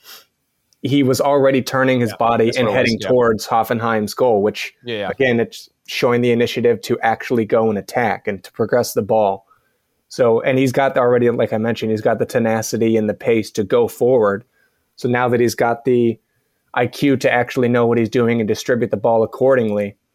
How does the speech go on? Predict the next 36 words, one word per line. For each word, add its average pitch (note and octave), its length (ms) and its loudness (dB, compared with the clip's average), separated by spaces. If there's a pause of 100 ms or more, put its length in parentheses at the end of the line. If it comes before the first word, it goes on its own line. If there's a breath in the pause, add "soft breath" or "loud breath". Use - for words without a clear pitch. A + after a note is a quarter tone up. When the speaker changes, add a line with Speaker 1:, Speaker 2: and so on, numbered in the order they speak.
(520)
Speaker 1:
that's B2+ 180 -2
gonna B2 180 0
open B2 280 2
up A#2 140 -2
a A#2+ 40 2
lot A2+ 180 2
of A2+ 80 2
gaps A#2 320 0
in A#2 80 -6
the G#2+ 80 -2
Hoffenheim's G#2 640 -4
defense. A2 540 -6 (480)
Speaker 2:
Yeah. G#2 240 -6 (160)
Um, C#3+ 260 -2
so D#3 160 -4
jumping F#3+ 340 -4
back, E3+ 260 2
I'm D3+ 120 -10
gonna D3+ 140 -4
jump C#3+ 180 -6
back C3+ 140 0 (360)
briefly B2 440 -6
to, A2 260 -4
like, G2 200 -6
the D#2 60 -10
subs F#2 460 -4
and G#2+ 160 -10
the G2 40 -6
subs G2+ 260 -6
we A2 40 -6
made, G2+ 220 -4
switching - 280 -8
back G2+ 200 -4
to - 160 -8
that, G2 280 -2 (540 soft breath)
that, G2+ 260 -4